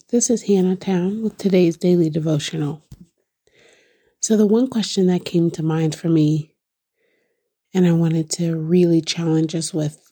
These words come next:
today, was, came from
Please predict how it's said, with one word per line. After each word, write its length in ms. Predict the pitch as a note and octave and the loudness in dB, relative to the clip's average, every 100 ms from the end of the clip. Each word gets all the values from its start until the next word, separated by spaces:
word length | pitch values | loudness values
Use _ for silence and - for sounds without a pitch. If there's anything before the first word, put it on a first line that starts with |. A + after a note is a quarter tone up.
| _ | _
today, 520 | - E3 D3 C#3+ D#3 - _ _ _ _ _ _ _ _ _ _ - - - _ | -6 -2 -2 -4 -8 -12 _ _ _ _ _ _ _ _ _ _ -20 -20 -20 _
was, 400 | G3+ F3+ E3+ D#3 - | 2 4 2 -2 -10
came 240 | - G3 F#3 | -2 0 0
from 480 | F#3+ E3+ E3 F3+ | 0 2 2 0